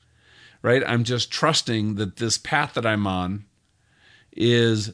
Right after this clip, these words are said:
the path that God wants me to. And I think really people get confused,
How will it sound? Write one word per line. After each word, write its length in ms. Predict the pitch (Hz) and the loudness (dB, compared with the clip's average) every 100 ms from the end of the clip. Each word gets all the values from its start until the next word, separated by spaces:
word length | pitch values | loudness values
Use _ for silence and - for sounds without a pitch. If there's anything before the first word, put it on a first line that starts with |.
| - | -12
the 120 | 90 101 | -10 -6
path 320 | 113 113 117 | -2 -2 -2
that 160 | 107 | -6
God 200 | 110 113 | -2 -2
wants 360 | 104 107 110 - | -2 -2 -2 -4
me 80 | 101 | -6
to. 200 | - 98 | -4 -4
And 120 | 98 | -2
I 60 | 101 | -2
think 320 | - 131 120 - - _ | -2 -2 -4 -16 -20 _
really 320 | 131 139 117 | 2 4 4
people 260 | 101 131 131 | 2 -2 0
get 160 | 123 | -2
confused, 600 | - 101 117 120 107 95 | -2 -4 0 2 2 -2